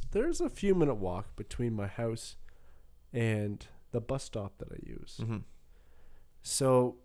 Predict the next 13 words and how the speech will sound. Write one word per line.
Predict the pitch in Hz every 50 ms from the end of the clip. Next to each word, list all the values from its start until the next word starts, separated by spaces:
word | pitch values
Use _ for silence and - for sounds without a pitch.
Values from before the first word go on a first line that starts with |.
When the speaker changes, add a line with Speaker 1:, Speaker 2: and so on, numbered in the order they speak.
| - - -
Speaker 1:
I | 131 131
usually | 131 135 160 190 185 165 - 180 165 151 143 143
put | - - - 180 - -
my, | 160 151 139 131 131 127 113 - - -
my | 127 127 123
dress | 113 - 135 131 -
pants | - - 139 131 123 120 110 -
on, | 117 110 110 110 113 110 107
my | 110 120 123
dress | 123 120 131 143 147 -
shirt | - - - 139 127 123 - - - - - -
over, | 135 135 131 123 120 117 113 117 117 - - - - - - - - - - - - - - -
but | 131 - -